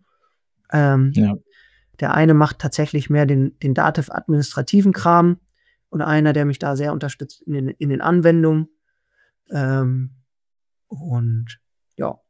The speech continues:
Speaker 1: Und ein bisschen mache ich natürlich auch noch intern selber Qualitätsmanagement, dass man halt guckt, ähm, Controlling und Qualitätsmanagement, die Mitarbeiter
Speaker 2: Ich
Speaker 1: dazu
Speaker 2: würd sagen,
Speaker 1: ab-
Speaker 2: auch Qualitätsmanagement ist ja auch sehr,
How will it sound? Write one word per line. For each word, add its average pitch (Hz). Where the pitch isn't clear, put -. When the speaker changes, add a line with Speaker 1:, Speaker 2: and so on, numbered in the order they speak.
Speaker 1:
Und 214
ein 208
bisschen 208
mache 196
ich 190
natürlich 190
auch 170
noch 165
intern 185
selber 160
Qualitätsmanagement, 151
dass -
man 143
halt 123
guckt, -
ähm, 127
Controlling 147
und 135
Qualitätsmanagement, 135
die 151
Mitarbeiter 156
Speaker 2:
Ich -
Speaker 1:
dazu 123
Speaker 2:
würd 113
sagen, 127
Speaker 1:
ab- 117
Speaker 2:
auch -
Qualitätsmanagement 123
ist 101
ja 110
auch 92
sehr, 98